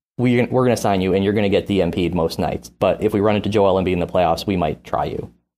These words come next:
And he wants to come for that, then yeah, sure, fine. They, you know, go ahead and do that. Um, but buyout guys are buyout guys for a reason, right? Like,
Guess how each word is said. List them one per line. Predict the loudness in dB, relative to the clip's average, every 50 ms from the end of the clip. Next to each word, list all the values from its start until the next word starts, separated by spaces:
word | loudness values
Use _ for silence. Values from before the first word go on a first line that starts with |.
| _ _ _ _ _ -2
And | 0 2
he | 2 4
wants | 2 2 2 0
to | -2
come | -4 -2 0
for | 2 2
that, | 2 2 2
then | 0 0 0 0 0
yeah, | 0 -2 -2 -2 -4
sure, | -4 -4 -4 -4 -8 _ _
fine. | -2 -2 -2 -4 -10 -10 -4
They, | -2 -2 -2 0 0
you | 0 0
know, | 0 2
go | 2 2
ahead | 2 2 2 2
and | 0
do | 0 0 0
that. | -2 -4 -6 -8 -12 _ _ _ _ _ _ _
Um, | 0 2 4 4 4 2 0 -2 -4 -8 _ _ _ _ _
but | 0 0 2 2
buyout | 2 2 4 4 2 2 2
guys | 0 0 2 2
are | 2 2
buyout | 4 4 4 4 2
guys | 2 0 -2 -2
for | 0 -2 0
a | 0
reason, | 2 0 0 -2 -2 -6 -8 -8 -6
right? | -2 -2 -2 0 0
Like, | -2 -4 -6